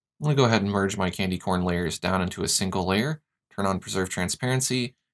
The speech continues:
and then I'll use some of that background color just to create some reflections by painting along the top and bottom edge. Those edges are curving away from us, curving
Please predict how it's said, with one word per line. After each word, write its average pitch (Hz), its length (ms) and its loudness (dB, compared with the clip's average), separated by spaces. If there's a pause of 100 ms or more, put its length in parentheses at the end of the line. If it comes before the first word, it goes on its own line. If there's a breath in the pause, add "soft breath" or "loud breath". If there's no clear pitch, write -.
(180)
and 123 80 -4
then 135 80 0
I'll 127 160 4
use 110 400 4
some 101 160 0
of 95 80 4
that 82 180 4
background 87 560 -2
color 85 340 0
just 92 220 -8
to - 60 -12
create - 260 -8
some - 160 -4
reflections 90 640 -2
by - 140 -2
painting 87 360 -6
along 87 300 0
the - 80 -6
top - 300 -4
and - 100 -2
bottom 82 320 0
edge. - 400 -4 (320)
Those 92 160 -6
edges 92 340 -2
are 87 100 -6
curving 98 440 0
away 92 300 2
from 113 260 -2
us, 139 320 -2 (320)
curving 98 460 0